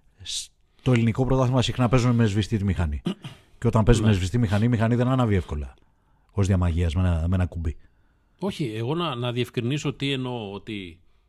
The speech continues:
Speaker 2: έχει κάνει ένα άλμα από τον πολύ κακό του εαυτό, που ήταν μόνο ηρωικός, επαναλαμβάνω, σε
Speaker 1: Ναι.
Speaker 2: πολλά παιχνίδια, προσεγγίζοντας τον κανονικό του εαυτό. Δεν είναι ο Ολυμπιακός που ήταν πέρυσι στην κανονική περίοδο που πήγαινε τρένο.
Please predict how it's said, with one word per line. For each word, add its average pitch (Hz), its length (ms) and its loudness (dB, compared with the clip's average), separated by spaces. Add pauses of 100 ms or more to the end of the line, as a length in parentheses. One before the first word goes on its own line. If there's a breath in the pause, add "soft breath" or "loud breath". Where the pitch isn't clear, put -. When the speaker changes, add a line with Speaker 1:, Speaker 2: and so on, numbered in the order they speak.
(640)
Speaker 2:
έχει 143 220 -12
κάνει 123 680 -8 (340)
ένα 131 320 -8 (100)
άλμα 113 340 -4
από 104 120 -14
τον 113 160 -10
πολύ 117 280 -2
κακό 123 420 -6
του 107 220 -10
εαυτό, 107 600 -12 (220)
που 139 80 -10
ήταν 135 200 -8
μόνο 123 340 -6
ηρωικός, 117 520 -6
επαναλαμβάνω, 101 560 -10
σε 90 100 -10
Speaker 1:
Ναι. 85 60 -6
Speaker 2:
πολλά 101 180 -6
παιχνίδια, 180 640 -10 (380)
προσεγγίζοντας 202 720 -8
τον 165 160 -6
κανονικό 143 460 -2
του 202 80 -10
εαυτό. 156 500 -10 (480)
Δεν 196 460 -4
είναι 139 380 -2
ο 107 100 -8
Ολυμπιακός 117 600 -6
που 123 80 -10
ήταν 117 240 -10
πέρυσι 117 380 -4
στην 90 120 -16
κανονική 107 360 -10
περίοδο 107 380 -8
που 98 100 -14
πήγαινε 104 300 -10
τρένο. 131 480 -10